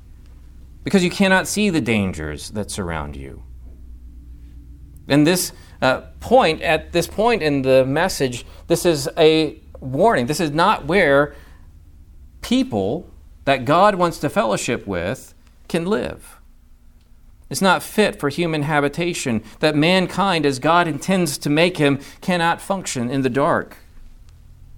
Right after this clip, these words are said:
And God must deal with that for man to exist. While we can function in the dark, to be sure, we cannot function exclusively in the dark.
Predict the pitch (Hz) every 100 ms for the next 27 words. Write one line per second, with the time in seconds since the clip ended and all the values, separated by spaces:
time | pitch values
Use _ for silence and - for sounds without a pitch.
0 | - - - - - - - - 104 110
1 | 131 139 135 127 - 123 135 127 110 -
2 | 98 92 - - - - - 110 104 101
3 | - 101 92 104 95 - - - - -
4 | - - - - - - 175 180 156 127
5 | 156 165 151 127 107 127 156 156 120 117
6 | 170 160 139 - - - 143 165 156 -
7 | 165 165 - 143 120 - 214 214 - 92
8 | 80 57 82 90 82 76 76 -